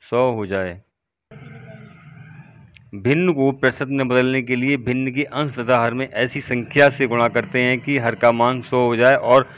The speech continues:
हर सौ होने पर अंश की संख्या को प्रतिशत में लिख देते हैं। उदाहरण के लिए हमारे सामने लिखा है सिक्स upon हंड्रेड, अंश है छः और हर है दस। तो दस को हमें सौ बनाना है, तो हमें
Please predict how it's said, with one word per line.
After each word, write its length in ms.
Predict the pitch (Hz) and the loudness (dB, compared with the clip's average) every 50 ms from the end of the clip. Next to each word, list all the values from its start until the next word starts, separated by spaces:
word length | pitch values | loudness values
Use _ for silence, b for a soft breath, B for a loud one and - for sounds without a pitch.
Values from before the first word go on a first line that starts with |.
| B B B B B B | B B B B B B
हर 220 | - 131 147 170 151 | 2 4 4 4 4
सौ 380 | - - - - 151 156 156 143 | 0 -8 0 6 8 10 10 10
होने 340 | 123 117 120 123 123 123 120 107 | 8 4 2 0 0 0 -2 0
पर 320 | - 127 139 151 156 147 b b b b b b b _ - | 4 6 6 6 4 2 b b b b b b b _ -2
अंश 280 | 123 147 165 165 - - | 0 2 2 0 -2 -8
की 160 | - - 151 147 | -8 -6 -6 -6
संख्या 440 | - - 127 120 110 - - 123 117 | -4 -4 -4 -4 -4 -4 -2 -2 -2
को 180 | 110 - - 131 | -2 -2 -8 -8
प्रतिशत 560 | 127 - - 117 110 - - - - 107 - - | -8 -6 -6 -6 -6 -6 -8 -12 -12 -12 -12 -12
में 180 | 107 107 120 120 | -14 -12 -10 -10
लिख 220 | 110 107 107 - - | -8 -10 -10 -8 -8
देते 380 | 107 98 101 98 - - - 98 | -8 -6 -8 -8 -8 -10 -10 -10
हैं। 120 | 98 107 110 | -10 -10 -10
उदाहरण 540 | - 123 107 110 104 98 110 117 135 147 147 | -12 -8 -2 -2 0 2 2 2 4 2 2
के 140 | 113 - 120 | 0 -4 -4
लिए 160 | 107 110 117 113 | -4 -2 -2 -2
हमारे 260 | 107 104 104 107 113 | -2 -2 -4 -4 -4
सामने 340 | - - 107 98 101 104 107 | -6 -6 -6 -6 -6 -8 -10
लिखा 300 | 101 92 - - 104 104 | -10 -12 -10 -6 -6 -4
है 220 | 104 110 127 147 143 B B B B B B B | -2 -2 -2 -2 -4 B B B B B B B
सिक्स 320 | - - 180 180 - - | -2 -2 -2 -2 0 -2
upon 360 | 120 101 104 107 131 151 - | -2 -2 -2 -4 -4 -4 -6
हंड्रेड, 360 | 110 101 98 95 104 107 107 | -8 -10 -6 -2 -2 -2 -2
अंश 440 | - _ - 117 139 156 160 139 - | -2 _ -6 -6 -4 -4 -4 -4 -4
है 200 | 143 113 110 110 107 | -2 -2 -2 -2 -4
छः 380 | - - - 131 131 147 151 | -8 -10 -4 -2 0 0 0
और 320 | - - 95 107 117 123 110 | -2 -4 -2 0 0 0 0
हर 200 | 92 101 107 107 | 0 -4 -4 -4
है 180 | 107 104 117 135 131 110 | -4 -6 -6 -8 -8 -10
दस। 300 | - - 92 90 - - _ B B B B B B | -10 -10 -10 -10 -12 -16 _ B B B B B B
तो 80 | 127 110 | -10 -6
दस 220 | 101 120 120 - - | -2 -2 -2 -4 -4
को 180 | - 160 156 | -2 0 2
हमें 200 | 139 135 143 147 | 2 2 -2 -6
सौ 220 | 131 - - 127 120 | -6 -2 -2 -2 0
बनाना 360 | 123 120 113 110 113 123 131 | 0 0 -2 -2 -2 -2 -2
है, 80 | 127 127 | -2 -4
तो 120 | 120 127 | -6 -6
हमें 120 | 123 127 | -8 -8